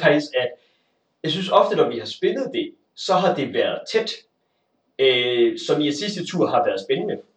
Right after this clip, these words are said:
Sidste tur har ikke været spændende for alle spillere, så det er ikke tæt på den måde, at alle er med hele tiden, fordi du kan også, altså, du kan have gode og dårlige spil i det, hvilket jeg faktisk synes er en vigtig pointe. Men sidste runde har faktisk været spændende næsten alle gange, vi har spillet, hvem der kom først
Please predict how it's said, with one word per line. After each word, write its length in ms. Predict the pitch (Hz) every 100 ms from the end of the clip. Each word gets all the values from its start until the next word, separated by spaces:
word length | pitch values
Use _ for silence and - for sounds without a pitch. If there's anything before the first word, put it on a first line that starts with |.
| _ _
Sidste 200 | - -
tur 60 | 165
har 60 |
ikke 80 | 147 -
været 100 | -
spændende 240 | 156 147
for 60 | -
alle 260 | 214 302 -
spillere, 240 | - - - -
så 80 | -
det 60 | 185
er 40 |
ikke 140 | 233 -
tæt 120 | 269 269
på 60 | 185
den 180 | 202
måde, 180 | 170 190
at 60 | 185
alle 140 | - -
er 120 | -
med 140 | - -
hele 180 | 170 143
tiden, 200 | 156 151
fordi 140 | 170 160
du 100 | 170
kan 120 | 180
også, 140 | 208 185
altså, 260 | 185 - -
du 40 |
kan 100 | 165
have 140 | 175 185 175 156
gode 300 | 180 196 190
og 60 | -
dårlige 240 | 165 165 151
spil 300 | - 254 139
i 20 |
det, 120 | - - _ _
hvilket 180 | 160 151
jeg 80 |
faktisk 160 | 147 139 139
synes 100 | 123
er 40 |
en 60 | -
vigtig 160 | - 147
pointe. 380 | - - - - - - _ -
Men 180 | 156 156
sidste 260 | 233 - 190
runde 180 | 165 185
har 180 | 143 -
faktisk 440 | 160 - - 123
været 260 | 120 110 107 -
spændende 480 | - 175 220 202 - - _ _ _ _ _
næsten 360 | 156 175 175 147
alle 120 | 139 147
gange, 180 | 127
vi 60 | 123
har 80 | 117
spillet, 400 | - 131 131 - 120
hvem 260 | 120 160 -
der 80 | -
kom 160 | 117 -
først 180 | 135 -